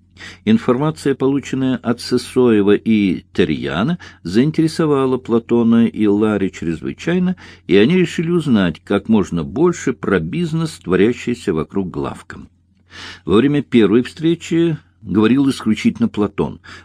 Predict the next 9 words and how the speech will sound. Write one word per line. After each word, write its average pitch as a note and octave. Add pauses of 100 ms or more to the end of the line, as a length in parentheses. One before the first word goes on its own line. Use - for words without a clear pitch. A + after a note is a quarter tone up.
Он A2
рассказывал B2+
про A#2
проект A2
и C3
как B2+
бы A2
случайно E3
приоткрывал B2